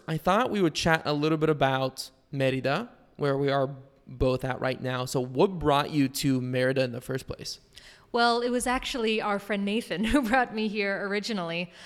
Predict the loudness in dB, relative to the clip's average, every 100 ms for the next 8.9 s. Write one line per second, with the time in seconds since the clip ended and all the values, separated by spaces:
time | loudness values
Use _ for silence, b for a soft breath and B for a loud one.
0 | B -2 -2 -2 -2 -2 -2 -2 -2 -2
1 | -4 -6 -4 -2 -2 -4 -4 -6 -4 -2
2 | -2 -4 -6 -4 -4 -6 -8 -6 -4 -4
3 | -6 -6 -6 -8 -6 -4 -2 -4 -4 -8
4 | -12 B B -4 -2 -2 -4 -4 -2 0
5 | 0 -2 -2 -2 -2 0 -2 -4 -2 0
6 | 0 -2 -4 -2 -2 -2 -2 0 0 0
7 | 0 0 0 0 -2 0 -2 -2 -2 -2
8 | -4 -4 -4 -4 -4 -4 -2 -4